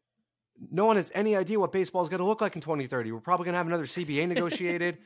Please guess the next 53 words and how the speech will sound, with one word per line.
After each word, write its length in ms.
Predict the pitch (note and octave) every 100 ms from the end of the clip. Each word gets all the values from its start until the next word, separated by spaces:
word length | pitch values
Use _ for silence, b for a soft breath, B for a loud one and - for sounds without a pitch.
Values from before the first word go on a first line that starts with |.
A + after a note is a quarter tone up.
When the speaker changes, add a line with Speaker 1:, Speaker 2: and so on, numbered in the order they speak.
| b b
Speaker 1:
And 160 | D#3+ E3+
I'm 120 | E3+
not, 180 | G3+ F#3
I'm 60 | E3+
Speaker 2:
It's 60 |
Speaker 1:
not 140 | G#3+ G3+
just 20 |
Speaker 2:
true. 100 | C#3 A2+
Speaker 1:
saying 180 | B3+ G3+
that. 100 | B2+
Like, 180 | B2+
the 60 | B2+
last 240 | D#3 G#3
one 80 | F#3+
was 100 | C3
five 300 | - F3+ F3
Speaker 2:
That's 100 | D#3+ B3
Speaker 1:
years. 120 | F3
Speaker 2:
true. 160 | C3 A2 _ _ _ _ -
Yeah. 180 | B2+ D3 _ _ _ _ _
That's 100 | -
a 40 | -
Speaker 1:
It, 20 |
Speaker 2:
good 100 | B3
point. 260 | F#3+ G#3+
I 100 | A#2+
Speaker 1:
anything 120 | C#3+ F3+
Speaker 2:
honestly 200 | A3 A#3
Speaker 1:
could 60 |
Speaker 2:
didn't 220 | G3 C4 D#4
think 120 | E3
Speaker 1:
happen. 100 | A2
Speaker 2:
about 140 | G2+
that. 240 | G2 G2 _ _
I 60 | A#2
didn't 140 | G#3
think 120 | G#3 F#3
about 280 | C3 A2+
the 240 | B2+ A#2+ A#2+
idea 440 | A#2+ A2+ B2 C3+
that 400 | B2 A#2 A2+ - b b b b -
baseball 640 | A#2+ D#3 F3 G3 F#3 E3+ F3
is 220 | E3 D3+
going, 340 | C3 D3 D3 C#3
is 200 | D3 B2+
one 160 | C3+
hundred 380 | C3+ - E3+ D#3+
percent 360 | F3 - E3 C#3+
going 220 | C#3 C3+
to 60 | C3+
be 120 | C3+
looking 380 | C3 B2+ B2 B2
different 400 | A#2+ - G#2